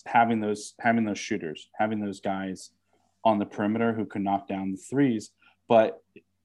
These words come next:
not in the same way that the nineties inside out game was. This wasn't, you know, everybody get drawn to Akeem Olajuwon or Shaquille O'Neal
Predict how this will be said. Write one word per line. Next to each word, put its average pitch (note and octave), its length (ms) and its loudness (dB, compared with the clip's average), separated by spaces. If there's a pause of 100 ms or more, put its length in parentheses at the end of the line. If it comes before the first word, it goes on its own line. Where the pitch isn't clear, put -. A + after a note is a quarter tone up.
(220)
not C#3+ 360 2
in C#3+ 60 0
the C#3+ 80 4
same C#3+ 260 0
way C3+ 160 -2
that B2 180 -4
the A#2 60 -4
nineties A#2+ 500 0
inside G2+ 400 0
out F2+ 200 -4
game F2+ 160 -10
was. D#2+ 220 -12
This - 180 -10
wasn't, B2 340 2 (420)
you A#2+ 100 0
know, G2+ 460 2
everybody A2 560 2 (360)
get A2 220 2
drawn G2+ 380 2
to G#2 180 -2
Akeem A2 280 -4
Olajuwon G2 580 -4
or - 40 -8
Shaquille - 440 -6
O'Neal F#2+ 480 -6